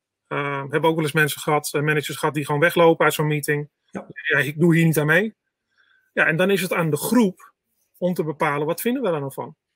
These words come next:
Speaker 1: En niet aan ons, niet aan de directie, maar gewoon als groep. Vinden we nou dat iemand uit de groep mag stappen en vervolgens toch weer via een zijlijn zijn initiatief aan het managen is? Nou, vinden we dat? Terwijl we bijvoorbeeld iets anders hebben afgesproken.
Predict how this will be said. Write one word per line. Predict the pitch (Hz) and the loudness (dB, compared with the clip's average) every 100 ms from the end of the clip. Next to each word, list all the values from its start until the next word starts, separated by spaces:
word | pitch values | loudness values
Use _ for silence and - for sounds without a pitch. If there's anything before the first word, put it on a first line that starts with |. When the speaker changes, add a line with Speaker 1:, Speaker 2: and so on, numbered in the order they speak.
| _ _ _ | _ _ _
Speaker 1:
En | 151 | -4
niet | 180 165 | -2 -2
aan | 151 | -2
ons, | 185 208 - - _ _ _ | -2 -2 -6 -12 _ _ _
niet | - 175 | -4 0
aan | 170 | 0
de | 143 | 0
directie, | 151 175 - 156 151 | 0 0 -2 -6 -6
maar | 151 | -4
gewoon | 190 185 | -4 -4
als | 139 - | -6 -2
groep. | 196 247 _ _ _ _ _ | 0 0 _ _ _ _ _
Vinden | - 196 190 | 0 2 4
we | |
nou | 170 165 | 2 2
dat | 151 | -2
iemand | 170 165 160 151 - | -4 0 0 -2 0
uit | 170 170 | 2 2
de | |
groep | - 190 | -2 -2
mag | 165 156 | -2 -2
stappen | - 160 151 147 151 _ - _ - | 0 0 0 -2 -4 _ -20 _ -6
en | 151 | -6
vervolgens | 156 151 165 156 143 | -2 2 2 0 0
toch | 196 | 0
weer | 165 | 2
via | 151 170 165 | -2 0 0
een | 156 143 | 0 2
zijlijn | 160 160 156 147 151 143 _ _ | 4 4 4 2 0 -6 _ _
zijn | - 165 | -12 -6
initiatief | 156 147 143 185 156 | -4 -4 -4 -6 -4
aan | |
het | 139 | -4
managen | 131 127 117 - | -6 -8 -10 -14
is? | - - _ _ _ | -18 -20 _ _ _
Nou, | - | -12
vinden | - 147 180 | -6 0 0
we | 240 | 2
dat? | 175 - - _ _ | 0 -2 -12 _ _
Terwijl | 175 170 | 2 4
we | 156 | 4
bijvoorbeeld | 147 147 143 151 151 | 0 -2 0 2 2
iets | 160 156 | 0 -4
anders | 147 147 | -2 -2
hebben | 131 - | -4 -6
afgesproken. | - - 131 127 - 196 | -10 -10 -8 -8 -10 -20